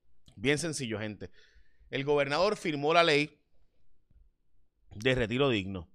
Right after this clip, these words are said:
pero en el mismo comunicado de prensa donde él envía diciendo que va a aprobar la ley y firmar la ley de retiro para evitar recortes de pensiones,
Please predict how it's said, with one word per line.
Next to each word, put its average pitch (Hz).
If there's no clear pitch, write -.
pero 139
en 135
el 127
mismo 202
comunicado 190
de 180
prensa 175
donde 113
él 139
envía 156
diciendo 151
que 110
va 104
a -
aprobar 139
la 143
ley 135
y 104
firmar 101
la 131
ley 135
de 139
retiro 139
para 101
evitar 98
recortes 135
de 139
pensiones, 135